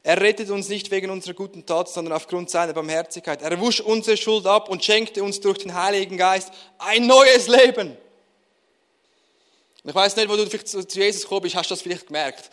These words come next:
Und es hat geschlagen in deinem Herz. Und es hat brennt in deinem Herz. Und du hast gespürt, Gottes Geist lebt in mir. Aber ich kann dir eins sagen, die Bibel ze-, eins sagen, die Bibel zeigt uns, dass das nicht aufgehört hat. Das Brennen ist vielleicht nicht mehr spürbar.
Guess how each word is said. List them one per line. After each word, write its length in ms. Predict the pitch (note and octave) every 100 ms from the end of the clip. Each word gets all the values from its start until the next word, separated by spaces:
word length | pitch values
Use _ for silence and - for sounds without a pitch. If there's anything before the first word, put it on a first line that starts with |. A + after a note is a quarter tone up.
| -
Und 80 | D#3+
es 80 | F3
hat 160 | G3
geschlagen 400 | - - A3+ A#3
in 80 | G#3+
deinem 140 | G#3 F#3+
Herz. 480 | G3+ F#3 - - - _ _ -
Und 80 |
es 100 | G3
hat 180 | B3+ A#3+
brennt 340 | A#3 C#4+ D4+ C#4
in 80 |
deinem 140 | C4 B3
Herz. 160 | B3
Und 80 | G#3+
du 40 | A3+
hast 80 |
gespürt, 280 | - - C#4+
Gottes 300 | C4 C4 A#3+
Geist 400 | A#3+ B3+ C4 -
lebt 260 | G3 E3+ -
in 100 | E3+
mir. 160 | C3+ G#2 _ _ _ _ _ _ _ _ _ _ _ _ _ _ _ _ _
Aber 100 | F3+
ich 60 | G3+
kann 100 | G#3
dir 80 | G3
eins 180 | G3+
sagen, 140 | G#3 F3+
die 60 |
Bibel 300 | - G#3+ G3+
ze-, 260 | G3 F#3+ F#3
eins 220 | E3 G3 G3
sagen, 160 | E3
die 40 | D3
Bibel 240 | G3+ F#3+
zeigt 380 | - F3+ F3+ F3
uns, 160 | D#3+ - - -
dass 200 | F3 -
das 360 | G#3+ G#3 F#3+
nicht 160 | F3+ F3
aufgehört 400 | E3+ - D3+ -
hat. 240 | B2+ - - _ _ _ _ _ _ _ _ _ _ _ _ _ -
Das 180 | F3+ -
Brennen 500 | G#3 A3+ B3 A3+ D#3 - - _ _ _ -
ist 120 | -
vielleicht 200 | A#3 A3
nicht 120 | G#3+
mehr 80 | G#3
spürbar. 680 | - G3 A3+ E3 F3+ B2+